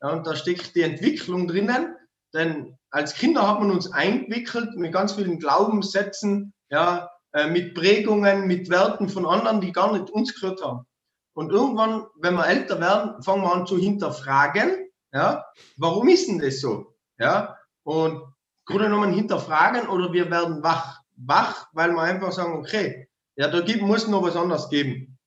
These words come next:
Ja? Und um andere Dinge zu erkennen oder in mein Leben zu ziehen, ja, darf ich auch Neues kennenlernen. Und Neues kennenlernen setzt voraus,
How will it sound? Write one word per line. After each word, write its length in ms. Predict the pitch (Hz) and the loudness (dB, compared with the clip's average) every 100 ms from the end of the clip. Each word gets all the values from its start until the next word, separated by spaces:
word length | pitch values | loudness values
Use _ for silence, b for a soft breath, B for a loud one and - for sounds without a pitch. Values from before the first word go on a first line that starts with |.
| _ | _
Ja? 400 | 123 175 - - _ _ _ _ _ - | -2 -2 -2 -10 _ _ _ _ _ 0
Und 360 | 180 180 - - | 0 0 -6 -6
um 180 | 170 180 | -2 0
andere 360 | 170 233 220 196 | 0 0 -2 -2
Dinge 320 | 226 226 - | -2 -2 -4
zu 340 | 214 196 - | -2 -2 -2
erkennen 800 | 147 147 202 247 202 214 339 - - _ _ - - | -6 -2 -2 2 2 0 -2 -6 -16 _ _ -20 -2
oder 180 | 175 180 | 0 2
in 100 | 175 | 2
mein 200 | 160 160 | 0 2
Leben 280 | 202 247 - | 2 2 -2
zu 160 | 185 | -6
ziehen, 560 | 190 220 240 - - - | -2 -2 -2 -4 -10 -6
ja, 400 | 147 175 180 - - | 0 0 -2 -6 0
darf 240 | 170 185 | 0 0
ich 140 | 180 | -2
auch 200 | 175 165 | -2 -2
Neues 480 | 170 170 185 190 - | -2 0 0 -2 -4
kennenlernen. 720 | - 247 220 147 131 113 101 - _ _ _ | -2 0 0 0 -2 -2 -6 -12 _ _ _
Und 120 | 147 | -4
Neues 320 | 156 180 170 - | 0 2 0 -4
kennenlernen 680 | 175 196 214 208 214 214 | -2 -2 0 0 0 0
setzt 300 | - 170 - | -4 -6 -6
voraus, 640 | 156 143 165 254 - - | -4 0 2 0 -4 -14